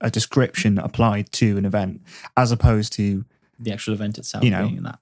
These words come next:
Speaker 1: being
Speaker 2: luck.
Speaker 1: a-, ascribed to the essence of an object or an individual.
Speaker 2: Mm-hmm.
Speaker 1: Um, so anyway, um, I think you can definitely say there are, there are similarities, but where it starts to, I think there's an essential difference between luck and religion. I think it's fundamentally different.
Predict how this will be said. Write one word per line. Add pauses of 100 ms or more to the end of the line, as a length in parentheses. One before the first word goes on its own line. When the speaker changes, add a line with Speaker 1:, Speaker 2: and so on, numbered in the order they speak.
Speaker 1:
being
Speaker 2:
luck.
Speaker 1:
a-,
ascribed
to
the
essence
of
an
object
or
an
individual.
Speaker 2:
Mm-hmm.
Speaker 1:
Um, (680)
so
anyway, (180)
um, (880)
I
think
you
can
definitely
say
there
are, (160)
there
are (300)
similarities,
but
where
it
starts
to, (360)
I
think
there's
an
essential
difference
between
luck (120)
and (380)
religion.
I
think
it's
fundamentally
different.